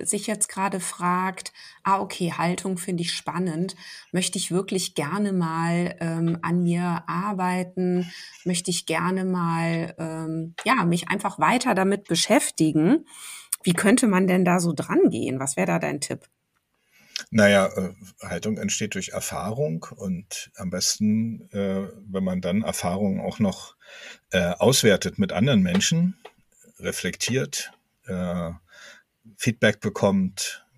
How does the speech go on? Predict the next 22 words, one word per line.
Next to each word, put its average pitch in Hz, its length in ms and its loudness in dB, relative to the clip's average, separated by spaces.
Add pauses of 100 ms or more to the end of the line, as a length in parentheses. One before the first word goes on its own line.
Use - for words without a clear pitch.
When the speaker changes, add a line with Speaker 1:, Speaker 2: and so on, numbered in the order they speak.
(220)
Speaker 2:
gespiegelt 104 640 -2
wird, 123 440 -2 (100)
dann 90 140 -4
nennt 92 200 -4
man 90 100 -2
das 85 160 -6
ja 80 100 -4
dann 82 320 -8
Selbsterfahrung. 117 880 -4 (920)
Und, 98 500 2
äh, 92 400 -2 (340)
wenn 98 160 -4
man 87 120 -4
sich 95 200 -6
Orte 95 280 -2
sucht, 107 340 -4
an 92 120 0
denen 92 220 0
man 87 180 -2
das 90 200 -2
machen 98 240 -2
kann 156 360 -2